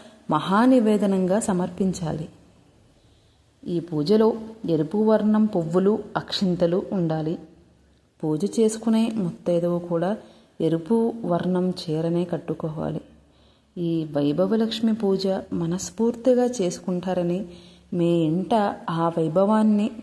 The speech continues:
తీసుకొచ్చే ఈ వైభవలక్ష్మి పూజను మీరందరూ చేసుకోవాలని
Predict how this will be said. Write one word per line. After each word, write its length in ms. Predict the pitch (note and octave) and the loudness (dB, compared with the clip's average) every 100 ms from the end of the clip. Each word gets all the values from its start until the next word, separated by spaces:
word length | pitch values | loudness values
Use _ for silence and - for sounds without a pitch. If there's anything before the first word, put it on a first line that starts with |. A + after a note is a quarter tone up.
| - | -4
తీసుకొచ్చే 640 | F3 F3+ F3+ F3 F3 F#3 F3 | -2 -2 -4 -6 -2 -2 0
ఈ 120 | E3+ | 0
వైభవలక్ష్మి 840 | D#3+ D#3 D#3+ F#3 G#3+ A#3 A#3 C4+ | 0 0 0 0 2 0 0 2
పూజను 440 | C4 A3+ A3+ A3 G#3+ - - - - _ | 4 4 6 4 2 -2 -10 -18 -20 _
మీరందరూ 520 | F#3 E3+ D3+ D#3 F#3+ G3+ - - | 0 2 2 2 2 2 -2 -2
చేసుకోవాలని 880 | E3+ E3 A3+ A#3 A3 A3 G3+ F3+ | -2 0 0 2 2 4 2 0